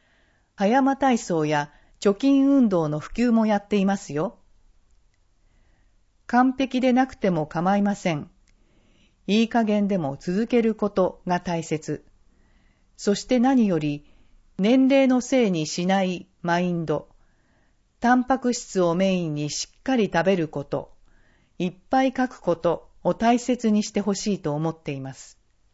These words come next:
私の活動は、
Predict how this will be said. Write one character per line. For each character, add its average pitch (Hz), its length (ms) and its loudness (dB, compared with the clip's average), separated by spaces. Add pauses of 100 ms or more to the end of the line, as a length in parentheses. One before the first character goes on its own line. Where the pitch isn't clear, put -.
(1040)
私 240 380 -2
の 247 120 2
活 233 260 -4
動 202 240 0
は、 185 240 -2